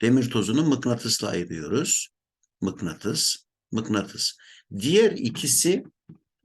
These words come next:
eleme yöntemiyle ayrılacak. Eleme yöntemi katı iki maddenin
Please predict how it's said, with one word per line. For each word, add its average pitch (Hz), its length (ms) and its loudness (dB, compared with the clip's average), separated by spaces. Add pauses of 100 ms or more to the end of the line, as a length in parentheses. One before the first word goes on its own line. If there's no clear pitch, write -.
(180)
eleme 120 420 2
yöntemiyle 117 720 0
ayrılacak. 85 800 -6 (420)
Eleme 135 400 2
yöntemi 123 680 0 (440)
katı - 540 -2
iki 98 240 -4
maddenin 92 840 -4